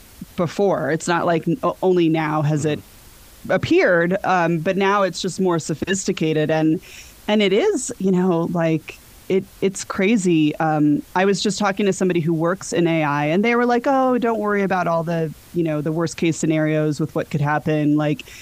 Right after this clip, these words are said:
Speaker 1: ultimately, there's still human beings that control the technology." And it's like, yeah, but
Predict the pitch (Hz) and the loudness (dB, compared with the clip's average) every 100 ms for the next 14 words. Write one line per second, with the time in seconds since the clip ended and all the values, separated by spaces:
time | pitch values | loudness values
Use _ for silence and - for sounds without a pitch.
0 | - - 185 175 190 180 170 165 156 - | -20 -4 -2 2 2 4 2 2 0 -2
1 | 160 - 165 160 156 151 151 - - 151 | -4 0 0 2 2 0 0 -2 -2 -2
2 | - 151 143 143 147 147 147 151 147 175 | 0 -2 0 -2 -2 -4 -2 0 0 0
3 | 156 156 175 - - - - - - - | 0 -2 -2 -4 -8 -20 -20 -20 -20 -20
4 | - - 175 165 - 165 151 - - - | -20 -2 0 2 0 0 0 -4 -14 -20
5 | - - - - - - - - - - | -20 -20 -20 -20 -20 -20 -20 -20 -20 -12
6 | 185 196 202 165 170 156 160 170 165 | -2 0 2 2 0 0 0 2 2